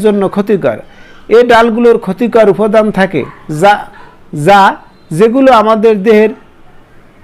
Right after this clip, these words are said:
ইমিউনিটি সিস্টেমের ক্ষতি করে। গর্ভাবস্থায়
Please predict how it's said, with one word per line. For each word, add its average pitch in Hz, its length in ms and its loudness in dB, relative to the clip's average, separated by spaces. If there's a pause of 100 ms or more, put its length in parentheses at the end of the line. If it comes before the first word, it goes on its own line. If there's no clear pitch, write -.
(180)
ইমিউনিটি 269 540 2 (640)
সিস্টেমের 262 540 0 (100)
ক্ষতি 220 320 0
করে। 120 180 0 (400)
গর্ভাবস্থায় 240 680 2